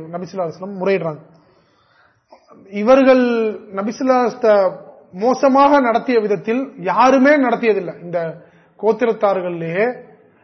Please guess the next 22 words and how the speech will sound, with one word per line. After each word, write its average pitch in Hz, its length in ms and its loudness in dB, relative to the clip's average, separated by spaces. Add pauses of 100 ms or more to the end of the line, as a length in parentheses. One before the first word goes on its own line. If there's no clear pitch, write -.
(240)
நபியை 214 460 2
மிகவும் 269 440 4
மோசமாக 254 480 2
நடத்தியவர்கள் 220 680 0
இவர்கள் 196 380 -2
தான். 185 120 -10 (1120)
மற்ற 170 200 -8
கோத்திரமா 220 440 -2
ஒவ்வொரு 226 220 4
கோத்திரமா 233 380 0
போய் 226 180 0
கேட்டாங்கல்ல, 208 460 -2
இவர்கள் 254 460 2
போல 254 260 2
மோசமான 254 500 -2
முறையில் 226 360 -2
யாருமே 226 480 0
நடத்த 214 300 -6
முடியாத 208 300 -2
அளவுக்கு 220 320 -4
இவர்கள் 190 340 -6
நடத்தினாங்க. 170 340 -12